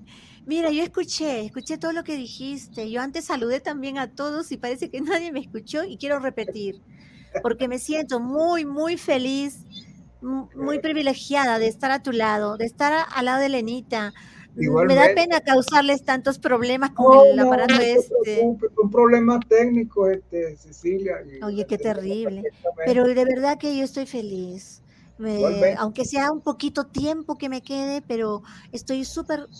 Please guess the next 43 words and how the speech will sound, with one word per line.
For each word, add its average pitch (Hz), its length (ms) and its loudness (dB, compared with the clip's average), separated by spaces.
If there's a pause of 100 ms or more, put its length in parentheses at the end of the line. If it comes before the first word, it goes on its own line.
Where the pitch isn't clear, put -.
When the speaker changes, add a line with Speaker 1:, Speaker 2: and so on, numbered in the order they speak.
Speaker 1:
bendecida 220 1000 -4
por 226 140 -6
estar 240 300 -4
a 240 80 0
vuestro 226 280 -6
lado, 214 440 -4
en 214 100 -10
serio, 247 360 -2
me 214 100 -8
siento 262 260 -6
así. 190 220 8
Speaker 2:
Igualmente. 233 500 6 (460)
Speaker 1:
Me 220 80 -20
siento 240 260 -10
Speaker 2:
No, 226 80 4
no 214 60 6
Speaker 1:
así. 233 140 4
Speaker 2:
importa, 240 540 10
vamos 190 260 8
a 220 100 10
ver 208 140 12
si 233 100 6
Elenita 214 480 10
nos 233 200 4
permite 190 540 6
corrernos 190 560 6
esos 214 300 4
diez 208 140 8
minutos 202 500 2
que 202 80 4
estuvimos 180 640 0
ahí, 254 480 2
vamos 160 260 -2
a 185 60 2
ver 180 160 2
si - 140 -8
Speaker 1:
Eh. - 20 -2
Speaker 2:
nos 214 100 6
lo 226 200 2
<laughs> - 40 -16
permite, - 720 -2
si - 500 -4
lo 370 100 0